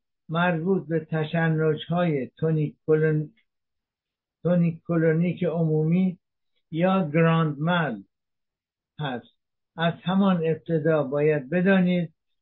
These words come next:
که توقف بحرانی که از قبل شروع شده غیر ممکنه.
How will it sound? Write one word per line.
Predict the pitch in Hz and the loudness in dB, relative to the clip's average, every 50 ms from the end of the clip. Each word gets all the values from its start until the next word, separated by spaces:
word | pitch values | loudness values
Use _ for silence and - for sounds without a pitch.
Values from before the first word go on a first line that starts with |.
| _ _ | _ _
که | _ 180 175 | _ -6 -6
توقف | 175 180 170 165 160 160 160 156 151 151 160 190 190 180 - 170 143 131 120 - _ _ _ _ _ _ - | -2 -2 0 0 0 2 0 0 0 0 0 0 0 0 -2 -4 -4 -4 -6 -10 _ _ _ _ _ _ -2
بحرانی | 147 175 175 151 139 147 151 170 180 196 202 196 190 160 147 | 2 4 4 4 4 2 2 2 4 4 4 4 2 2 0
که | - - 151 147 135 117 - _ _ _ _ _ _ | -2 -4 -4 -4 -4 -6 -12 _ _ _ _ _ _
از | - 160 160 156 | -4 -2 -2 -2
قبل | 143 143 180 196 190 185 151 123 110 - - | -2 0 2 2 4 2 0 -2 -8 -8 -4
شروع | 160 160 160 165 160 | -2 0 0 0 -2
شده | 156 - 160 156 156 170 180 185 185 180 - _ _ _ _ _ | -2 0 0 0 2 2 2 0 0 -4 -8 _ _ _ _ _
غیر | 180 202 214 214 202 196 190 | 4 6 8 8 8 6 4
ممکنه. | 175 160 151 139 131 123 - - 127 120 113 110 107 104 | 4 2 0 -2 -6 -8 -10 -10 -8 -6 -6 -6 -6 -8